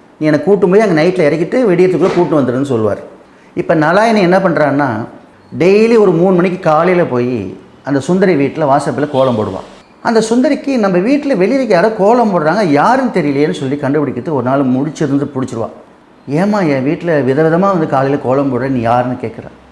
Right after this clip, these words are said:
"என் பேர் நலாயினிமா, எங்க வீட்டுக்காருக்கு என்னை விட உங்களை ரொம்ப பிடிக்குது, அவர் உங்களை விரும்புறாருமா, நான் என்ன செய்யட்டும்னு?" கேட்குறா. இப்படிப்பட்ட ஒரு பத்தினியை பார்த்ததே இல்லைங்கிற மாதிரி அவன் நினைச்சு,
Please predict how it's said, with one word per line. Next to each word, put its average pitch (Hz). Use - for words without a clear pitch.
"என் 127
பேர் 139
நலாயினிமா, 120
எங்க 117
வீட்டுக்காருக்கு 151
என்னை 120
விட 139
உங்களை 120
ரொம்ப 120
பிடிக்குது, 117
அவர் 120
உங்களை 123
விரும்புறாருமா, 123
நான் 117
என்ன 113
செய்யட்டும்னு?" 117
கேட்குறா. 101
இப்படிப்பட்ட 139
ஒரு 131
பத்தினியை 180
பார்த்ததே 151
இல்லைங்கிற 131
மாதிரி 135
அவன் 117
நினைச்சு, 123